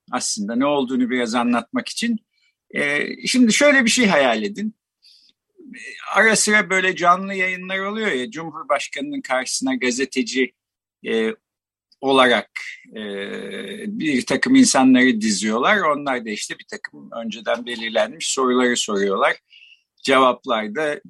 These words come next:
böyle büyük bir ekranda zaten akıyor. Cumhurbaşkanı da onları okuyor ve cevaplıyormuş gibi oluyor filan.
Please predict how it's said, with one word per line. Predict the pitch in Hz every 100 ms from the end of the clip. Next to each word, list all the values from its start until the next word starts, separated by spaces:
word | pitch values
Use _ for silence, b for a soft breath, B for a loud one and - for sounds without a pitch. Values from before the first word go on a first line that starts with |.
| - 117
böyle | 117 110 104
büyük | 123 -
bir | 113 113
ekranda | 110 - 117 113 110 110
zaten | 104 101 101 95 104 107
akıyor. | 123 - 143 214 208
Cumhurbaşkanı | 139 135 113 110 - 135 175
da | 139
onları | 131 208
okuyor | 180 - 196 214
ve | 185
cevaplıyormuş | 165 151 143 - 139 113 -
gibi | - 87 95
oluyor | 95 90 90
filan. | - 107 -